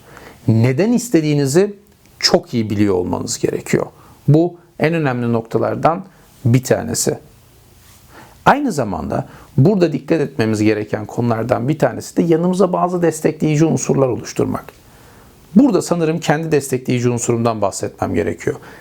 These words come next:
Kafein çalışma ortamınızda iyi bir arkadaş olacaktır ve sizi dinç tutacaktır. Ne kadar dinç olursanız erteleme oranınız o kadar azalır.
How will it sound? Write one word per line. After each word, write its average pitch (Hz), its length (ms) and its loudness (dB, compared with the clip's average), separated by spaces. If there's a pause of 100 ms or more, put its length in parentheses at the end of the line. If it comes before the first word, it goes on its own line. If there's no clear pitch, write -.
(140)
Kafein 208 580 0 (460)
çalışma 135 480 2
ortamınızda 165 520 0
iyi 160 220 0
bir 143 40 8
arkadaş 120 440 -2
olacaktır 104 560 -4 (260)
ve 127 320 4 (180)
sizi 147 440 0
dinç 135 260 0
tutacaktır. - 640 -2 (260)
Ne 151 300 2
kadar 160 420 0
dinç 139 280 0
olursanız 127 580 0 (340)
erteleme 160 540 0
oranınız 165 540 -2 (180)
o 175 100 4
kadar 147 440 -4 (320)
azalır. 104 360 0